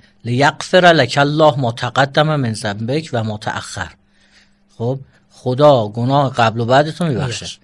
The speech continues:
Speaker 1: این گناه که نداره اصلاً کلاً. بعد لیغفر، لی یعنی چی؟ فتح مبین به خاطر اینکه خدا تو رو می‌بخشه. چه، چه ربطی داره؟ اصلاً بعد آیه هم که مربوط به آیات صلح حدیبیه و اینا هم. اینو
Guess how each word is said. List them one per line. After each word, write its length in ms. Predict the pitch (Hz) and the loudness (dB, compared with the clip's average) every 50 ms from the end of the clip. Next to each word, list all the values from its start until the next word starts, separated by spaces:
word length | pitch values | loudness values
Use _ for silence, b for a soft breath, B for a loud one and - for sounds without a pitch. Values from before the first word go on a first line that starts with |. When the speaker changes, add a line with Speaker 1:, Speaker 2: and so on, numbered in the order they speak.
| _ _ _ _ _ _ | _ _ _ _ _ _
Speaker 1:
این 160 | - 160 165 147 | -8 -6 -4 -2
گناه 380 | 139 135 139 147 156 175 165 | 0 2 4 6 6 6 4
که 260 | 165 190 190 190 185 170 151 131 143 | 4 2 2 2 2 0 -2 -4 -2
نداره 340 | 147 131 123 117 117 110 107 | -2 0 0 -2 -2 -2 -2
اصلاً 260 | 101 98 - 104 98 | -4 -4 -6 -8 -10
کلاً. 400 | 92 - 104 101 92 90 87 82 82 - | -10 -12 -14 -12 -10 -10 -10 -10 -10 -10
بعد 260 | 110 123 131 143 135 | -10 -10 -10 -10 -12
لیغفر، 920 | 135 139 135 127 135 147 160 160 147 143 131 123 - - - 135 131 135 156 | -8 -6 -2 2 4 4 6 6 6 6 6 4 2 -2 -2 0 2 4 4
لی 500 | 160 139 127 135 151 170 185 175 165 180 - 147 135 135 123 | 4 4 4 6 6 6 6 4 2 -4 -8 -10 -8 -4 -2
یعنی 320 | 110 117 120 123 143 156 | -2 0 0 0 0 -2
چی؟ 220 | - - 139 120 | -4 -4 -4 -6
فتح 340 | 101 - - 131 135 - 170 | -4 0 0 0 2 2 4
مبین 360 | 175 165 147 139 135 160 165 | 4 4 4 4 4 4 4
به 60 | 160 156 | 4 4
خاطر 240 | - 147 131 - | 4 4 4 4
اینکه 140 | 151 165 170 | 2 2 0
خدا 280 | 160 - 135 135 151 156 | 2 2 2 2 2 2
تو 120 | - 175 | 2 2
رو 80 | 165 170 | 2 2
می‌بخشه. 440 | 151 131 113 104 - - 120 120 117 | 2 2 0 0 -2 -2 -4 -4 -4
چه، 200 | 120 - - - | -6 -10 -16 -14
چه 140 | - - 131 131 | -12 -12 -6 -2
ربطی 320 | 131 123 120 120 - - | -2 -2 -2 -2 -6 -8
داره؟ 180 | 104 98 95 90 | -6 -6 -6 -6
اصلاً 300 | 165 151 - - - 147 | -6 -8 -10 -10 -8 -4
بعد 240 | 151 156 160 160 156 | -2 -2 -2 -2 -2
آیه 320 | - 151 143 135 143 151 | 0 2 2 4 4 2
هم 100 | 156 160 | 2 0
که 100 | 156 - | -2 -2
مربوط 380 | 160 165 156 - 135 143 147 151 | 0 2 2 2 0 -2 -4 -4
به 260 | 156 160 160 156 160 B B B B B B B B B B B B B - - | -2 0 0 0 -2 B B B B B B B B B B B B B -16 -8
آیات 360 | - 123 120 123 131 131 120 | -4 -2 0 0 0 -2 -2
صلح 380 | 151 - - 156 147 143 139 135 | -4 -4 -2 0 0 2 2 2
حدیبیه 480 | 131 127 117 113 113 104 107 117 123 131 | 2 2 2 2 0 0 -2 -2 0 0
و 120 | 139 143 | 0 0
اینا 320 | 143 127 117 110 123 127 | 0 0 0 0 0 0
هم. 160 | 123 120 110 113 - b b b b b b b b b b b _ _ _ _ | 0 -2 -4 -6 -8 b b b b b b b b b b b _ _ _ _
اینو 480 | _ 143 147 160 175 190 196 196 190 180 | _ -2 0 2 4 6 6 6 4 2